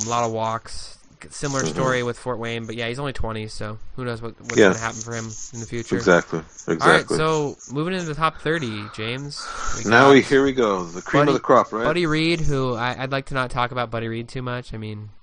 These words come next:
Speaker 1: <laughs> to
Speaker 2: Yeah,
Speaker 1: me,
Speaker 2: dude.
Speaker 1: he's just another, another one of those guys I already mentioned, uh, Michael Geddes, Trey Carter, same mold. Just an athlete, but I don't know if he can hit. I don't think he knows how to hit.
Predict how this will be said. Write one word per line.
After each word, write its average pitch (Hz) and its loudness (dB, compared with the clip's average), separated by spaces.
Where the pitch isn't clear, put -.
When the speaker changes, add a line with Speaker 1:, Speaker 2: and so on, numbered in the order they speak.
Speaker 1:
<laughs> - -6
to - -4
Speaker 2:
Yeah, 117 8
Speaker 1:
me, - 2
Speaker 2:
dude. - 2
Speaker 1:
he's 147 -10
just 156 -14
another, 147 -2
another 156 -2
one 175 2
of 160 -2
those - -18
guys 151 -2
I - -4
already 139 -2
mentioned, 131 -8
uh, 110 -8
Michael 117 -8
Geddes, 117 -8
Trey 120 -10
Carter, 117 -4
same - -14
mold. 131 -12
Just 170 -8
an 143 -10
athlete, 120 -8
but 107 -6
I 113 -16
don't 120 -10
know 117 -6
if 113 -10
he 117 -4
can 104 -14
hit. 139 -10
I 120 -16
don't 120 -12
think 117 -14
he 117 -10
knows 110 -10
how 117 -12
to 104 -12
hit. 120 -10